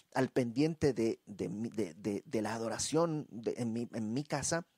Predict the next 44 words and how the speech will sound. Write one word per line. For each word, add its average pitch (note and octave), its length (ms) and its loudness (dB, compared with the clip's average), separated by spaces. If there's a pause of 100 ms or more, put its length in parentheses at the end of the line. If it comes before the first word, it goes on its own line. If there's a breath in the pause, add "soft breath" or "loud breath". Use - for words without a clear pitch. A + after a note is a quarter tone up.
(480 loud breath)
"y D3+ 120 6
entre F3 200 4
estos F3 220 2
que - 80 -6
están D#3 240 2
aquí", D#3+ 400 0
dice, C#3+ 320 -2
"te C#3 160 0
daré B2 240 2
tu D3 160 2
lugar". D#3 320 4 (340 loud breath)
¿Quiénes F3+ 280 6
son E3+ 180 4
estos E3 320 2
que - 80 -6
están D3 380 0
y B2+ 80 -4
que A#2 120 -2
te A#2 160 -4
daré A2+ 220 0
tu C3+ 160 0
lugar? D3 300 4 (280 loud breath)
Probablemente D#3 640 10
hace D3 220 4
referencia C#3 760 2
a C3+ 120 0
todo F#3 400 10
el D#3+ 100 6
resto D#3 280 4
de D3 60 6
sacerdotes C#3+ 640 2 (200 loud breath)
que D#3+ 160 6
como G3 280 6
Josué E3 320 0
tampoco D3+ 380 0
nunca G#3+ 240 2
han F#3 80 0
trabajado, E3 500 0 (640)
nunca E3+ 320 6
han B2 100 -2
hecho D3+ 220 -2
nada, F#3+ 260 0
no F3 160 2
saben, G#3+ 440 0